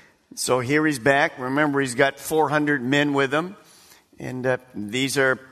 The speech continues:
not exactly who you'd pick to be with you, but, uh, God brought them to him. People that were in debt, people that were angry, people that were bitter, people that were depressed, discouraged. And this was his fighting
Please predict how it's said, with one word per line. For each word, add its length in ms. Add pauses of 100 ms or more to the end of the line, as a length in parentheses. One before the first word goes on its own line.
(120)
not 300
exactly 480
who 140
you'd 280
pick 280
to 80
be 200
with 300
you, 240 (560)
but, 320
uh, 80
God 380
brought 260
them 180
to 280
him. 280 (920)
People 260
that 200
were 160
in 160
debt, 300 (560)
people 300
that 180
were 120
angry, 460
people 320
that 160
were 140
bitter, 360
people 340
that 140
were 60
depressed, 720
discouraged. 760 (500)
And 140
this 180
was 160
his 340 (440)
fighting 640